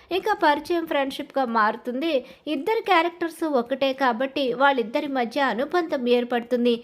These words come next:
అది ఇప్పుడు రాజుపై పగగా మారి రాజుకి ఇద్దరు ఇక శత్రువులు, రాజుని ప్రేమించిన అమ్మాయి ఒకరితి, అలాగే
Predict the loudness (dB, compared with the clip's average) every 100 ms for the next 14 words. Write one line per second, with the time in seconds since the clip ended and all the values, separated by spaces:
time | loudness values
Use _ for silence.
0 | -10 2 2 4 2 0 -2 2 4 2
1 | 0 -12 -6 2 6 6 4 -2 -2 -2
2 | 4 4 4 -2 -2 0 2 4 4 2
3 | 0 -8 0 4 6 4 2 0 0 0
4 | -2 -4 2 4 4 0 -2 -4 -2 0
5 | 0 0 -4 2 4 4 4 -2 -10 -2
6 | 4 4 4 2 -4 -2 0 0 -2 -6
7 | -4 -2 0 0 0 -2 -2 -4 2 2
8 | 4 2 2 -2